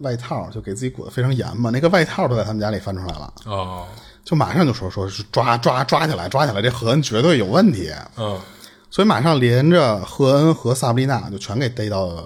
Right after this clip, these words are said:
Speaker 1: 派出所了。可是呢，萨布丽娜那边啊，她没有什么直接的证明能证明她参与了谋杀。
Speaker 2: 嗯。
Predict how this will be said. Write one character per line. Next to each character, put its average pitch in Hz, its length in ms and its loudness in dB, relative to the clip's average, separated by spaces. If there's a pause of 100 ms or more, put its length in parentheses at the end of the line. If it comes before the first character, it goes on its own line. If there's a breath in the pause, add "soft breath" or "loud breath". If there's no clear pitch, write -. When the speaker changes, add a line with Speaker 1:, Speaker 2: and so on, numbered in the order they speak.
(180)
Speaker 1:
派 - 140 -6
出 110 80 0
所 117 140 -2
了。 - 240 -14 (720 loud breath)
可 - 200 0
是 175 220 4
呢， 92 440 -4
萨 151 240 -2
布 160 140 2
丽 175 160 6
娜 170 240 2
那 92 160 -2
边 90 180 -6
啊， - 480 -10 (680 soft breath)
她 226 100 2
没 170 220 6
有 220 160 6
什 117 120 -4
么 147 140 4
直 117 380 -4
接 196 200 2
的 180 80 2
证 113 200 -2
明 98 180 -4
能 101 180 -4
证 104 200 -2
明 95 560 -6 (160)
她 104 420 -6 (160)
参 131 260 -2
与 120 200 0
了 90 100 -6
谋 92 240 -8
杀。 143 400 -8 (260)
Speaker 2:
嗯。 107 300 -12